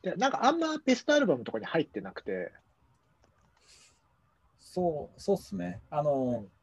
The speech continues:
Speaker 2: この前のあの、な-、なんでしたっけ？あの、ゴールデンイヤーズでしたっけ？あの、一婚、解散した後、
Speaker 1: はい、はい、はい。
Speaker 2: すぐで、後に出た、あの、
Speaker 1: うん。
Speaker 2: 全部入ってたやつあったじゃないですか、
Speaker 1: はい。
Speaker 2: ベスト。あれ、あれに入って、入ってましたも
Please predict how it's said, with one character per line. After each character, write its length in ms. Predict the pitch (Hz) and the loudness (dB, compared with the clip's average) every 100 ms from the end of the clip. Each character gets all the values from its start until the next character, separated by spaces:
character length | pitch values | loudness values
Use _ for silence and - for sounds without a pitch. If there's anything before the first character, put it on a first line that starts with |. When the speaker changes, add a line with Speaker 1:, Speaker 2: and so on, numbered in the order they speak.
| _ _ - | _ _ 0
Speaker 2:
こ 160 | 226 | 0
の 60 | 294 | 0
前 180 | 311 240 | 0 4
の 140 | 135 | 6
あ 40 | |
の、 80 | 113 | 6
な-、 160 | 110 110 | 2 -2
な 140 | 117 120 | -2 -4
ん 40 | |
で 60 | 139 | -4
し 80 | |
た 80 | - | -4
っ 20 | |
け？ 240 | 170 82 78 | -4 -6 -10
あ 140 | 110 101 | -6 -6
の、 400 | 98 90 85 - - | -4 -6 -8 -10 2
ゴ 220 | 143 202 | 8 8
ー 60 | 240 | 8
ル 80 | 233 | 6
デ 100 | 240 | 4
ン 160 | 233 | 4
イ 40 | 233 | 6
ヤ 140 | - | 4
ー 20 | |
ズ 140 | - 82 | 2 -6
で 80 | |
し 60 | - | -8
た 60 | 82 | -10
っ 40 | |
け？ 120 | - | -8
あ 60 | 82 | -8
の、 180 | 78 73 | -8 -8
一 160 | 135 - | -10 -4
婚、 300 | 147 151 151 - _ _ _ | -2 0 -2 -10 _ _ _
解 200 | - 170 | 6 8
散 160 | 185 190 | 8 4
し 40 | |
た 60 | - | 6
後、 40 | |
Speaker 1:
は 40 | 190 | 4
い、 40 | |
は 40 | - | 2
い、 20 | |
は 60 | - | -6
い。 20 | |
Speaker 2:
す 140 | - | -2
ぐ 140 | 165 113 | 2 4
で、 160 | 110 95 | 2 0
後 240 | 113 110 104 | -4 0 0
に 80 | |
出 80 | 98 | 0
た、 180 | 92 87 | 0 -2
あ 40 | 82 | -2
の、 320 | 76 - - _ 160 | -6 -10 -14 _ -8
Speaker 1:
う 60 | |
ん。 160 | 143 113 | -6 2
Speaker 2:
全 220 | 143 175 | 6 6
部 100 | 131 | 4
入 140 | 110 | 0
っ 40 | 95 | -2
て 120 | 98 | -4
た 100 | 85 | -2
や 120 | 82 | -4
つ 340 | - - - - _ | -4 -12 -12 -14 _
あ 80 | 104 | -14
っ 20 | |
た 100 | - | -8
じ 40 | - | -4
ゃ 20 | |
な 60 | 147 | -4
い 20 | |
で 60 | |
す 60 | - | -4
か、 60 | - | -14
Speaker 1:
は 60 | - - | -18 -18
い。 40 | |
Speaker 2:
ベ 60 | - | -18
ス 80 | - | -18
ト。 60 | _ | _
あ 120 | 131 | -2
れ、 360 | 185 214 214 208 - _ _ 240 - _ _ | 0 2 0 -2 -6 _ _ -20 -20 _ _
あ 80 | 165 | -4
れ 60 | 214 | -2
に 80 | 214 | 0
入 120 | 190 | -2
っ 20 | |
て、 140 | 196 180 156 _ | -4 -8 -10 _
入 80 | 170 | -8
っ 40 | 170 | -6
て 120 | 165 | -6
ま 100 | 165 | -8
し 60 | |
た 60 | |
も 60 | - | -12